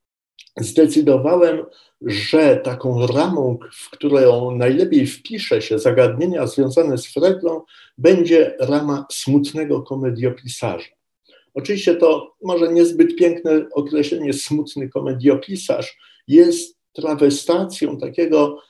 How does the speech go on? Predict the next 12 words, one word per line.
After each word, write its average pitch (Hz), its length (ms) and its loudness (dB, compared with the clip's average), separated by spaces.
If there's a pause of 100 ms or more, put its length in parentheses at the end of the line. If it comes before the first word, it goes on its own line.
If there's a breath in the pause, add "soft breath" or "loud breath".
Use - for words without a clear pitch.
(200 loud breath)
znanego 156 540 0
od 147 160 0
starożytności 156 1000 0
jeszcze 147 320 -4
toposu 156 760 0 (420)
smutnego 160 720 -2
klauna. 123 640 -2 (600)
Człowieka, 165 500 2
który 160 340 -4
jakby 143 360 -2
formalnie, 151 1000 -4 (360)
zewnętrznie, 143 1040 -4